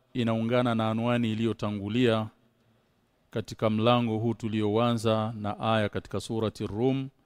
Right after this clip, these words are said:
kadhalika aya katika surati Al-Baqara na surati An-Nahli,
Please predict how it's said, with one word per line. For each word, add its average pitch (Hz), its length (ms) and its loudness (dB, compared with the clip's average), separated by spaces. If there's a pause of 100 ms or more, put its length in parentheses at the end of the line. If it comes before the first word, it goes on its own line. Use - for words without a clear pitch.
(320)
kadhalika 113 600 0
aya 117 160 2
katika - 280 -6
surati 113 380 -4
Al-Baqara 110 640 2
na 98 140 -4
surati 110 600 -4 (100)
An-Nahli, 123 600 0